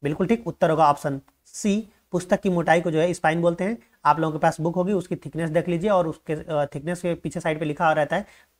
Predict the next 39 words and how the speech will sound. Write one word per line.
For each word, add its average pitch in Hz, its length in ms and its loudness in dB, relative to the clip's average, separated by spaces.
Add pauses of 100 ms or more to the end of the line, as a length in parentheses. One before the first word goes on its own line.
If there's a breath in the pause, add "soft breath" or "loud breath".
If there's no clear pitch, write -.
(160)
अ, 156 60 -4 (300)
आर्टिस्ट 170 280 0
वगैरह, 160 280 2
अ, 147 300 -2
लेखक 170 340 2
वगैरह 170 240 4
का 170 100 -2
नाम 160 160 0
लिखा 143 180 -4
रहता 127 200 -2
है, 131 40 -2
तो 147 100 -6
वो 143 60 0
आप 143 200 2
लोग 190 120 -6 (400)
को 151 60 -4
देख 139 160 -4
के 151 60 -4
समझ 123 260 -6
लीजिए। 104 340 -8 (400)
नेक्स्ट 180 240 -2
है, 165 200 -2 (420 soft breath)
निम्नलिखित 202 320 2
में 220 120 4
से 185 320 0 (240)
किस 247 180 0
तत्व 196 220 4
का 165 140 2
संबंध 160 420 -2 (260)
डिजिटल 165 640 0
स्कैनर 147 380 -2
से 170 300 -4 (340)
है? 107 200 -10 (180)
बिल्कुल 147 240 -2
ठीक, 226 160 0
उत्तर 156 260 0
होगा 156 160 2
ऑप्शन 139 220 -6
ए, 180 220 -6